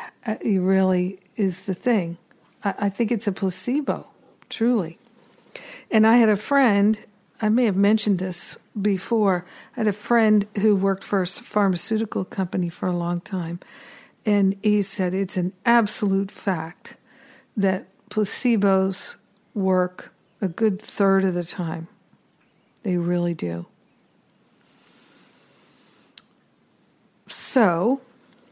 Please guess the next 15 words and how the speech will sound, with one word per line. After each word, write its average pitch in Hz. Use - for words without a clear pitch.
when 233
we 233
think 214
of 190
the 202
things 240
that 214
we've 214
given 202
magical 196
powers, 190
if 233
we 294
just -
know, 233